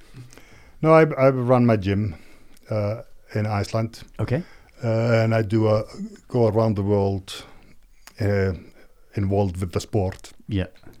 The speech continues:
Speaker 1: I referee, I M C, I help, uh, create, put together some of the events,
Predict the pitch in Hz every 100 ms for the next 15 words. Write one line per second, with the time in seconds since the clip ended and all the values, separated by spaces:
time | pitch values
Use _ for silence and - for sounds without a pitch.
0 | - - - - - - - - - 117
1 | 101 117 - 113 117 110 110 101 107 110
2 | 110 110 - 110 104 104 90 - - -
3 | - - - - - - 113 107 104 92
4 | 107 - - 165 117 101 101 98 - -
5 | - 110 107 104 98 - - - - -
6 | - - - - - - - 98 101 101
7 | 92 - 98 95 101 92 92 -